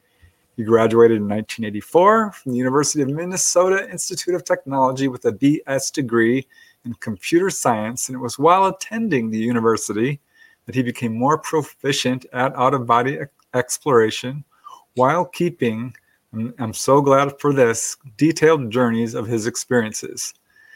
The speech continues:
And it was at this time that he d-, did volunteer work for a student-based organization called the Minnesota Society for Parapsychological Research, which gave him experience as a ghostbuster. So we will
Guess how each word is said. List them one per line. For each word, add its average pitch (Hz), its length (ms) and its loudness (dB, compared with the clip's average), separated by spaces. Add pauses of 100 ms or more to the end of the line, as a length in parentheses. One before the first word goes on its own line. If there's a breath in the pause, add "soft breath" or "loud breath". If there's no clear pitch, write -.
(360 soft breath)
And 123 100 -2
it - 20 -2
was 107 100 0
at 110 160 0
this 208 200 0
time 202 300 -2
that 139 120 0
he 123 180 -2 (240)
d-, 127 320 2 (140)
did 147 260 4
volunteer 170 560 2
work 117 540 0
for 120 220 -2
a 120 120 -4
student-based 143 800 -2
organization 120 840 0
called 123 220 -2
the 131 80 -2
Minnesota 151 600 -2
Society 147 520 -2
for 117 180 -8
Parapsychological 147 1200 0 (400 soft breath)
Research, - 760 -2 (380)
which - 220 -6
gave 127 260 0
him 143 240 -6
experience 120 600 -2
as 120 260 -4
a 127 180 -2
ghostbuster. 101 1000 -4 (440 soft breath)
So 113 340 -2
we 120 180 2
will 135 220 0